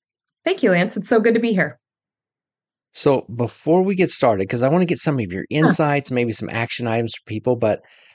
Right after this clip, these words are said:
Speaker 2: for people who aren't familiar with Franchise Fastlane, can you take a couple minutes and share what you do?
Speaker 1: Sure, absolutely. So Fastlane is what the industry has coined an F S O,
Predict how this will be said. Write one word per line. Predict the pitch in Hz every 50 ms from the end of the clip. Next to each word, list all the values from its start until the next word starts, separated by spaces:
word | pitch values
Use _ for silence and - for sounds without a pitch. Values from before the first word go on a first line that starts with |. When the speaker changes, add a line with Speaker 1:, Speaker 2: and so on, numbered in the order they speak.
| _ _
Speaker 2:
for | - 143
people | 135 - 190 190 - 202
who | 180 202 185 - - -
aren't | 143 165 - -
familiar | - 127 131 131 127 127 127 120 113
with | 107 101 -
Franchise | - - 113 107 - - 104 98 - -
Fastlane, | 110 110 104 101 - - 98 92 92 90 _ _ _ _ -
can | - - 135
you | 175 254
take | 262 - 165 170 165 -
a | 160
couple | - 156 139 - 147
minutes | 127 120 117 120 127 131 123 - - -
and | - 104 101 98 101
share | - - - - 120 123
what | 117 117 - -
you | 107 104 101 92
do? | 90 92 92 - 147 _ _ _ _ _ _ _ _ _ _ -
Speaker 1:
Sure, | - - 226 220 220 196 - - -
absolutely. | 202 196 190 - 214 190 185 190 - - 170 165
So | 165 165 - 214 208 196
Fastlane | 202 240 247 359 - - 359 285
is | 254 196
what | 202 196
the | - 190 -
industry | 185 202 202 196 175 - - 185 175
has | 175 170 170
coined | - - 185 175 175 170 170
an | 165 165 160 - -
F | 160 185 180
S | - 175 180 170 - - -
O, | 170 185 - 123